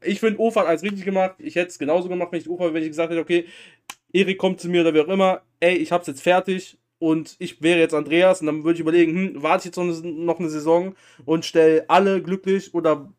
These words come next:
bring ich's jetzt raus und stell alle bis außer auf zehn glücklich.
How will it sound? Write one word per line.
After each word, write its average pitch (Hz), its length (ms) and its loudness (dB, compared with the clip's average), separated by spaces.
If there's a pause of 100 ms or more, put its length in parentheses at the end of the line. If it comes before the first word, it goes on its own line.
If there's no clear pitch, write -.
bring 165 420 -4
ich's - 80 -4
jetzt 190 200 -2
raus 175 160 4
und 170 80 -4
stell 160 180 -2
alle 175 200 2
bis 165 140 -4
außer 170 220 0
auf 143 120 -8
zehn 196 260 0
glücklich. 175 460 -2